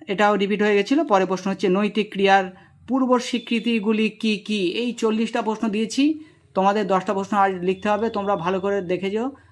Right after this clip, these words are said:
আশা করি কমন পেয়ে যাবে, অবশ্যই কমন পেয়ে যাবে। আর ইংলিশ ভার্সনটা তোমাদের দিতে পারিনি, দিলে আরও ডবল সময় লেগে যেত, আমার সময় হাতে ছিল না। যদি কারো তোমাদের ইংলিশ ভার্সনটার প্রয়োজন পড়ে, তাহলে অবশ্যই, অবশ্যই তোমরা,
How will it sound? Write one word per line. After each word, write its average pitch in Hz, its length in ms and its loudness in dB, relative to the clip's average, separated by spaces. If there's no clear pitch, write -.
আশা 160 200 -4
করি 185 160 0
কমন 185 280 0
পেয়ে 196 180 0
যাবে, 226 280 -2
অবশ্যই 202 540 0
কমন 196 260 2
পেয়ে 180 160 4
যাবে। 160 460 4
আর 196 180 2
ইংলিশ 202 420 -2
ভার্সনটা 196 440 0
তোমাদের 214 300 -2
দিতে 185 200 -2
পারিনি, 208 360 0
দিলে 196 200 -2
আরও 196 160 0
ডবল 180 240 -2
সময় 214 240 -6
লেগে 208 180 -2
যেত, 214 180 -4
আমার 185 180 0
সময় 190 320 -2
হাতে 185 200 -2
ছিল 196 260 0
না। 240 240 -4
যদি 196 280 4
কারো 226 360 4
তোমাদের 226 540 2
ইংলিশ 220 420 0
ভার্সনটার 214 540 -2
প্রয়োজন 214 460 2
পড়ে, 208 380 2
তাহলে 180 240 -2
অবশ্যই, 208 760 -2
অবশ্যই 196 640 0
তোমরা, 185 540 2